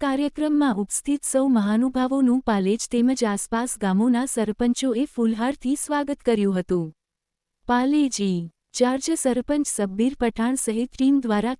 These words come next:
કાર્યક્રમ સફળતાપૂર્વક પાર પાડ્યો હતો. અંતમાં મલંગ પઠાણે આભાર વિધિ કરી હતી. ફિરોજ મલેક, ભરૂચ.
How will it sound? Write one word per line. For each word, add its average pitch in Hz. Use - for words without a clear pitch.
કાર્યક્રમ 220
સફળતાપૂર્વક 220
પાર 240
પાડ્યો 240
હતો. 180
અંતમાં 302
મલંગ 240
પઠાણે 226
આભાર 220
વિધિ 226
કરી 269
હતી. 190
ફિરોજ 285
મલેક, 277
ભરૂચ. 196